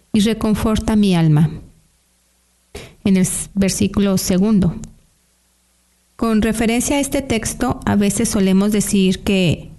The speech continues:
después de la tormenta viene la calma. Hay que decir que como hijos extraviados por naturaleza, estamos en una constante búsqueda del paraíso,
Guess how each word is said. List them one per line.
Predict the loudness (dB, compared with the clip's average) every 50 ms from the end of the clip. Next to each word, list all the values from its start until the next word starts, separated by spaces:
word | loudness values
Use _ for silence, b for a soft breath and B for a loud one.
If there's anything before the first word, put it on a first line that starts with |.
| -12 _ -2
después | -2 -2 -2 -2 -2 -2 0
de | 0 0
la | 0 -2 -2 -2
tormenta | -2 0 0 2 2 2 0 0 0 0
viene | 2 2 2 4 4 4
la | 4 2
calma. | 2 0 0 0 0 0 0 -2 -4 B B B B B B B B B B B _ _ _ -4
Hay | -4 -4 -2
que | -2 -2 0
decir | 0 0 -2 -2 -2 -2 -2 -2
que | -2 -2 -2 -2 -2
como | 0 2 2 2 4 2
hijos | 0 0 0 -2 -2 -2 -2 -4 -6 -10 -10 -10 -6
extraviados | -4 -4 -4 -4 -2 -2 -2 0 0 0 0 0 0 0 -2 -2 -2
por | -2 0 2
naturaleza, | 2 2 2 0 0 -2 -2 0 0 0 -2 -2 -2 -2 -4 -4 -6 B B B B B B B
estamos | -4 -4 -2 -2 -2 -2 0 0 -2 -2
en | -2 0
una | 0 0 0 0 0 -2 -4 -4
constante | -2 -2 -2 0 0 0 0 0 0 0
búsqueda | 0 0 0 -2 -2 -2 -2 -2 0 0
del | 0 0 -2
paraíso, | -2 -2 0 0 2 2 0 0 0 -2 -2 -2 -2 -4 -4